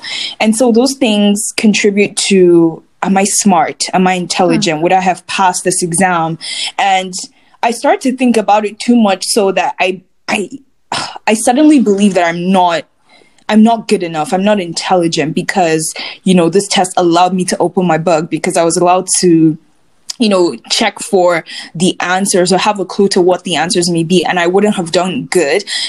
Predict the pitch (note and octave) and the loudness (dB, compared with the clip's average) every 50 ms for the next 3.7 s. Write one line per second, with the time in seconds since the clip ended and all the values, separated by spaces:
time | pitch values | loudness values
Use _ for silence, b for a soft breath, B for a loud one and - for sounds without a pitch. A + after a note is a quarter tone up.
0 | B B G#3+ G#3 G#3 - F#3 F3 E3+ F3 E3+ - - - - G#3+ G3 F#3+ G3 F3+ | B B -4 -2 -2 -2 -2 -2 -2 -2 -4 -4 -4 -2 0 0 0 0 -2 -2
1 | - F#3+ F3+ E3+ - E3+ F3 E3 E3 E3 D#3+ F#3 D#3 E3 D3+ E3 F3+ F3 F3 F3+ | 0 -2 -2 -2 -2 -2 -2 -2 -2 -2 -2 0 0 -2 -2 -2 -2 -4 -4 -4
2 | F3 - F#3 F3+ D#3+ - E3 D3+ D3 D#3 D#3+ B B B B B B B B G#3 | -4 -4 -4 -4 -2 0 0 2 0 0 -2 B B B B B B B B -2
3 | G#3 G3+ G#3 - - A3+ G#3 G3+ G3 F#3+ F#3 F3+ F3 F#3 | 0 0 0 0 0 2 2 4 4 4 2 2 0 -2